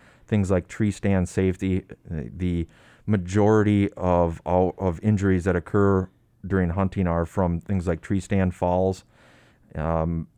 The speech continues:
roughly half of the bow hunters in the country will fall out of a tree stand at some point. So that's really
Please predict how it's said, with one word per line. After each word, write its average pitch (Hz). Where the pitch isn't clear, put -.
roughly 95
half 90
of 92
the 90
bow 90
hunters 90
in 90
the 80
country 90
will 85
fall 87
out 85
of 82
a 80
tree 98
stand 90
at -
some 90
point. 92
So 90
that's 98
really 104